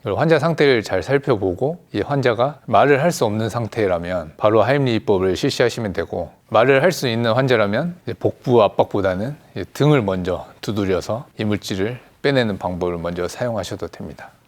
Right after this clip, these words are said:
이물질로 기도가 막혀 있는 환자들은 대부분 얼굴이 일단 청색빛을 띠고 또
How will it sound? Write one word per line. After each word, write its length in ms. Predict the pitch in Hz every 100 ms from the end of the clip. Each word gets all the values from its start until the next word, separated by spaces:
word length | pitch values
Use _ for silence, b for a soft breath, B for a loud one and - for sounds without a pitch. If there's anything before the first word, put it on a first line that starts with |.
| -
이물질로 1080 | 135 135 143 - 143 131 127 123 123 120 - -
기도가 360 | 123 143 123 104
막혀 340 | 98 - 127
있는 460 | 113 107 104 104 113
환자들은 640 | 135 123 110 104 101 90
대부분 640 | - 113 107 110 101 80 - - -
얼굴이 360 | 104 110 107
일단 420 | 101 104 110 101
청색빛을 920 | 95 151 143 123 _ _ - 98 - -
띠고 340 | - 107 107 151 _ _
또 400 | 107 98 90 85